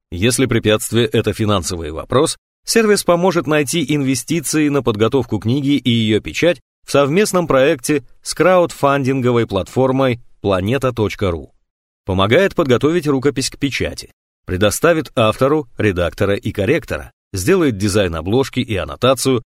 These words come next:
оформит I S B N и подготовит макет. Для тех, кто готов заняться вёрсткой самостоятельно, создан бесплатный онлайн-сервис. С ним легко работать и без специальных знаний.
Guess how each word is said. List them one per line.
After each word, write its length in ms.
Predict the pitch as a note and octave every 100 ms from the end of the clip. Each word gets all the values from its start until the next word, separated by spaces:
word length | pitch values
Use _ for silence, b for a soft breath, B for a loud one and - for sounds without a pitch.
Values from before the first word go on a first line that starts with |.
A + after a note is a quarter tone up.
| -
оформит 640 | A#2 A#2+ E3+ F#3+ F3+ D#3 -
I 320 | C#3 D#3 D3+ -
S 340 | C3+ C#3+ G#2+
B 260 | F#2+ B2 B2 -
N 360 | G#2+ A#2+ C#3+ -
и 120 | D#3+
подготовит 580 | A2+ F2+ F#2 A2+ A#2 A#2
макет. 460 | A2+ G#2+ E3+ - _ _ -
Для 180 | E2+ G2+
тех, 240 | D3+ F3
кто 140 | -
готов 320 | A#2+ G#2 D3 A#2
заняться 480 | A2 A#2+ C#3 -
вёрсткой 560 | A2+ G2 A2+ G#2 - G2
самостоятельно, 880 | - F2 - D2+ F2 C#3 D#3+ D3 C3
создан 440 | F3 F#3+ D#3 E3
бесплатный 640 | C3+ B2 C3 D3+ C#3 C#3+
онлайн-сервис. 960 | C3 A#2 B2+ C3+ B2+ B2 D#3 E2 D2 - _ _ -
С 100 | -
ним 160 | A3+
легко 300 | F3+ C3+ F#3+
работать 540 | E3 B2+ E3 E3 C#3+ -
и 100 | D#3+
без 260 | D3 D#3 -
специальных 640 | - B2+ C3+ C3+ C3 A#2+
знаний. 440 | A2+ C#3+ D#2+ -